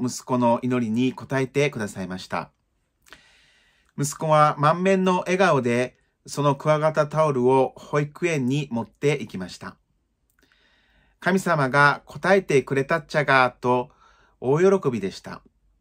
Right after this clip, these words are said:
この祈りは誰にも言っていません。もちろん、えー、くださった方も知りません。えー、知っているのは息子と私たち夫婦と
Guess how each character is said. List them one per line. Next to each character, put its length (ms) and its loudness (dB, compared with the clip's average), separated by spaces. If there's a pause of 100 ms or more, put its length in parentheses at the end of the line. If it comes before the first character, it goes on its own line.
(920)
こ 100 -6
の 140 0
祈 220 0
り 40 -4
は 280 2 (340)
誰 240 0
に 140 -4
も 280 0
言 100 -8
っ 20 -20
て 300 -6
い 80 -8
ま 120 -6
せ 220 -8
ん。 160 -12 (880)
も 100 -4
ち 140 -2
ろ 140 4
ん、 140 -4 (400)
え 160 -14
ー、 40 -20
く 80 -10
だ 120 2
さ 140 -4
っ 80 -10
た 120 -4
方 260 -4
も 260 -4
知 160 -12
り 60 -6
ま 140 -8
せ 240 -6
ん。 120 -14 (1300)
え 80 -8
ー、 40 -10
知 220 -14
っ 40 -20
て 100 -8
い 40 -6
る 100 -8
の 140 -2
は 280 0 (360)
息 240 -8
子 160 -4
と 340 -2 (300)
私 300 -2
た 100 -4
ち 120 -6
夫 260 -6
婦 180 -12
と 300 0